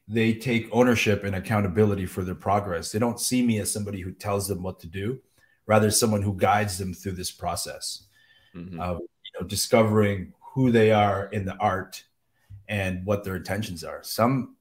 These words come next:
Speaker 1: somebody wants, may want the art form. Somebody may want exercise. Um, others may want practicality and, you know, defensive capabilities.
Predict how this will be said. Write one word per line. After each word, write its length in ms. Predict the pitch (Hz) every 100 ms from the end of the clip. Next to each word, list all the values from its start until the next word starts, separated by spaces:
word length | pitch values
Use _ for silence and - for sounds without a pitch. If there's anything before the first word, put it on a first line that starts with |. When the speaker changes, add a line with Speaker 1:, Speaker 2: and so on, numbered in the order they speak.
| -
Speaker 1:
somebody 460 | - 110 127 135
wants, 500 | 117 104 110 107 -
may 160 | 104 107
want 300 | 107 107 - - _ -
the 140 | 101
art 260 | 95 98 -
form. 380 | 87 85 78 -
Somebody 380 | - 101 95 104
may 180 | 95 98
want 380 | 95 98 95 90 _ _ _ _ _ _
exercise. 800 | 110 107 107 101 82 73 - - _ _ _ _ _ _ _
Um, 360 | 92 87 85 82
others 320 | 98 104 110 98
may 160 | 104
want 380 | 101 101 98 95 - _
practicality 880 | 104 98 104 104 101 98 90 80 -
and, 400 | 90 95 90 90 101 _
you 160 | 107
know, 260 | 92 90 82 _
defensive 460 | 107 101 101 98 92
capabilities. 840 | 98 95 92 92 90 87 87 -